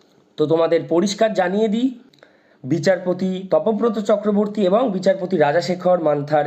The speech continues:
এজলাসে যে কন্টেম্পট মামলাটি গত সপ্তাহে শুনানি হয়েছে, যেখানে কিন্তু রাজ্যের চিফ সেক্রেটারিকে ভিডিও কনফারেন্স বা ভিসির মাধ্যমে কিন্তু হাজির করা হয়েছিল। আর সে যখন তার যুক্তি দিচ্ছিল, তখন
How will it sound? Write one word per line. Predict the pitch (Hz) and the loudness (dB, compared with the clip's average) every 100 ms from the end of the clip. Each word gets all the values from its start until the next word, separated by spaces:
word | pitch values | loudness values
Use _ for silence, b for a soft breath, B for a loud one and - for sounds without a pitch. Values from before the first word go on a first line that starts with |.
| 147 | -2
এজলাসে | 131 127 143 - 107 110 - _ b b b _ _ - | -4 0 -2 -2 -8 -10 -18 _ b b b _ _ -8
যে | 127 147 147 | -4 -2 0
কন্টেম্পট | 170 185 247 262 214 | 0 0 0 0 0
মামলাটি | 190 190 196 202 | 0 2 0 0
গত | 156 147 156 | 0 0 0
সপ্তাহে | 170 160 165 151 | -4 0 0 0
শুনানি | 160 175 180 | 2 2 2
হয়েছে, | 151 180 190 127 107 - - b b | 0 0 0 -2 -4 -6 -20 b b
যেখানে | 156 202 208 | 0 2 2
কিন্তু | 214 202 214 | 0 0 0
রাজ্যের | 175 156 170 175 | 0 0 -2 -2
চিফ | 208 277 - | 0 0 0
সেক্রেটারিকে | 226 208 202 202 190 147 143 143 - | -2 2 2 2 0 2 2 2 -2
ভিডিও | 151 233 277 | -2 0 2
কনফারেন্স | 208 208 208 208 190 | 2 2 2 0 0
বা | 175 | 0
ভিসির | 139 175 247 208 | 0 -2 0 2
মাধ্যমে | 208 180 196 190 | 2 2 0 0
কিন্তু | 190 185 | 0 0
হাজির | 196 143 165 165 | 0 0 -2 0
করা | 143 123 | 0 0
হয়েছিল। | 110 104 104 - - _ b b b b b b b b | -4 -6 -10 -14 -18 _ b b b b b b b b
আর | 135 | -4
সে | - 208 | 2 2
যখন | 240 247 262 | 4 2 2
তার | 240 226 | 2 0
যুক্তি | - 247 - 233 | 0 -2 0 0
দিচ্ছিল, | 196 202 185 139 123 - B B _ _ _ b b b b b | 0 0 0 0 -2 -6 B B _ _ _ b b b b b
তখন | 175 269 | 0 0